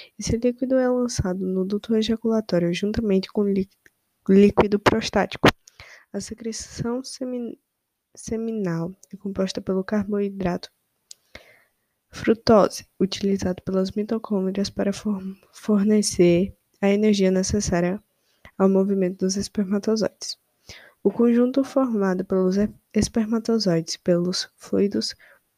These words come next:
produzidos nas glândulas prostática e seminia-, semin-, semina-,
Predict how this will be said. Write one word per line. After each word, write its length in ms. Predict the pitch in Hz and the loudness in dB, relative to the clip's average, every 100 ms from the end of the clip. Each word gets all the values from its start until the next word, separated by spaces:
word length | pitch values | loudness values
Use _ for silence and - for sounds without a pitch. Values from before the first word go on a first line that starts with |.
| - | -2
produzidos 720 | 208 214 220 196 175 185 170 | 0 4 2 2 0 -2 0
nas 220 | 185 180 | 0 0
glândulas 600 | - 196 208 226 226 220 | 0 0 2 0 0 0
prostática 920 | - 226 226 - 196 180 - - 233 - _ _ - - - | -4 -4 -2 -4 -4 -4 -6 -8 -8 -8 _ _ -18 -18 -6
e 80 | - | -2
seminia-, 880 | 196 214 208 208 214 214 185 170 180 _ | 0 2 2 2 2 2 0 0 -4 _
semin-, 640 | - - 202 208 208 214 _ _ - | -4 0 2 2 0 -4 _ _ -12
semina-, 680 | - - 202 208 190 165 | -2 2 2 4 4 2